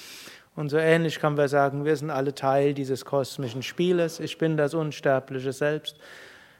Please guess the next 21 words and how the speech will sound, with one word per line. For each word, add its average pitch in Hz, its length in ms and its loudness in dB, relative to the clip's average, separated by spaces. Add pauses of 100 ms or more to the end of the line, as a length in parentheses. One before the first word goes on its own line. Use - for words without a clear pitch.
(140)
Was 190 180 4
der 180 140 6
Körper 185 520 6
und 156 100 4
der 151 120 6
Geist 156 440 4
jetzt 165 200 2
gerade 139 380 0
so 151 180 4
erzählen 156 540 4
und 156 120 -2
ob 139 120 -2
die 147 100 -4
sich 139 220 -4
blamieren 147 640 2
oder 139 220 0
nicht, 135 420 -8
ist 170 200 -8
nicht 165 220 -4
weiter 127 340 0
von 127 360 -4